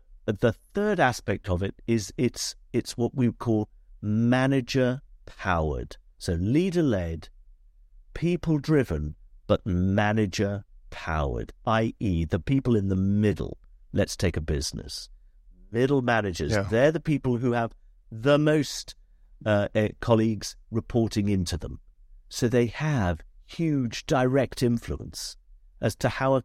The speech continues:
Speaker 1: culture is, or interestingly, isn't lived. And,
Speaker 2: Well,
Speaker 1: sorry.
Speaker 2: one thing, uh, go ahead, sorry, no. Uh, one thing I was, uh, I think one of the biggest challenges that I've seen in the, in the,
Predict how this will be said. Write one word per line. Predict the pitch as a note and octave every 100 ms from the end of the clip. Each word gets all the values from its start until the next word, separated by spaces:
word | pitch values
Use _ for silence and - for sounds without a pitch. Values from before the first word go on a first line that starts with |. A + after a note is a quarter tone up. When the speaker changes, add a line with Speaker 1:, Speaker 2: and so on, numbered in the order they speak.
| -
Speaker 1:
culture | - D3+ C#3 - F#2+ -
is, | C3 A#2 A2+ D#3 - - - - _ -
or | - A#2 A#2 -
interestingly, | D3 E3 A#2 - G2+ F#2+ A2+ - -
isn't | C#3 - G2 G#2+ - - - - - - - - - -
lived. | F#2 F#2 D#2 D2+ - - - - - - - - - - - - - - - -
And, | A2 A2 - - - - - -
Speaker 2:
Well, | D3
Speaker 1:
sorry. | F3
Speaker 2:
one | G#3
thing, | E4+ - - - - _ _ -
uh, | B2+ A#2
go | A2
ahead, | C3 F2
sorry, | - G#2 G2+
no. | B2+ G#2 - -
Uh, | D3 - -
one | D#3 E3 A#3
thing | D4
I | E3
was, | C3+ B2
uh, | C3+ B2+ - - - - - -
I | C#3
think | C#3 D3 C3+
one | C3
of |
the | A2
biggest | B2+ A#2
challenges | - B2 B2 A#2 G#2 G2+
that | G#2
I've | G2+ A2 -
seen | - G#2 F#2+ F#2+
in | - G2+
the, | G2 G2+
in | G#2+
the, | F#2+ F#2